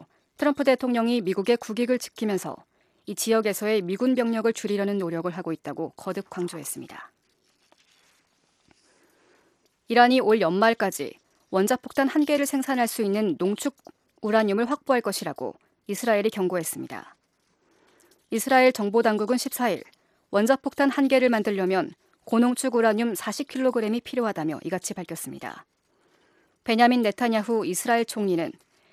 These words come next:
"우리는 이란의 핵 프로그램 상황을 정확히 파악하고 있다며, 이란이 핵무기를 보유하도록 좌시하지 않을 것이라고 말했습니다." 그러면서 유럽 국가들에게 이란에 새로운 제재를 가하라고 촉구했습니다.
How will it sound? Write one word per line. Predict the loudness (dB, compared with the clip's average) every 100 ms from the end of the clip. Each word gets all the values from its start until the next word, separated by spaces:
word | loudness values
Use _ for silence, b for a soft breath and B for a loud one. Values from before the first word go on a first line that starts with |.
| b b
"우리는 | -2 0 2 0 0
이란의 | 0 2 2
핵 | -2 -2
프로그램 | 0 2 2 0
상황을 | 0 -2 0 -2
정확히 | -2 -2 0 -2
파악하고 | -4 -4 -4 -4 -6
있다며, | -4 -4 -6 -8 _ _ _ _
이란이 | -2 2 2
핵무기를 | 2 4 4 4 0
보유하도록 | 0 0 0 -2 -2 -2 -4
좌시하지 | -6 -8 -4 -4 -2 -2
않을 | -2 -4
것이라고 | -6 -8 -8 -8
말했습니다." | -8 -8 -10 -10 -10 -12 -20 _ _ _ _ _ _ _ _ _
그러면서 | 0 2 2 0 0
유럽 | 0 -2
국가들에게 | -4 -2 -2 -2 -2 -2 -4 -6 b b b -4
이란에 | 0 0 0
새로운 | -2 0 2 2
제재를 | 2 0 0 -2
가하라고 | -2 -4 -4 -8
촉구했습니다. | -10 -10 -8 -8 -10 -12 -14 -18